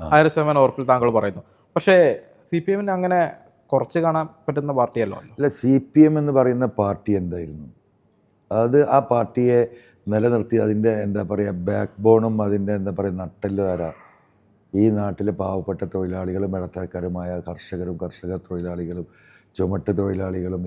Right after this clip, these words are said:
Speaker 1: ഇവിടെ അടിച്ചു വാരുന്നവരും ബസ് സ്റ്റാൻഡിൽ ചുമടേറ്റുന്നവരുമായിട്ടുള്ള ഇടത്തരക്കാരും സാധാരണക്കാരും ഉൾപ്പെടുന്ന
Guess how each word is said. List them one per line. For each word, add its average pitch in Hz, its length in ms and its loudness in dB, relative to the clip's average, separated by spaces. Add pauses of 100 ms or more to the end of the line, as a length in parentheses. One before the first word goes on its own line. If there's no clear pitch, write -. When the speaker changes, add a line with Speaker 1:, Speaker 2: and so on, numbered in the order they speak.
Speaker 1:
ഇവിടെ 92 180 -6
അടിച്ചു 95 360 -6
വാരുന്നവരും 92 640 -4 (480)
ബസ് 92 220 -8
സ്റ്റാൻഡിൽ 101 480 0
ചുമടേറ്റുന്നവരുമായിട്ടുള്ള 98 1300 -2 (200)
ഇടത്തരക്കാരും 92 720 -6
സാധാരണക്കാരും 92 680 -6 (440)
ഉൾപ്പെടുന്ന 95 680 -2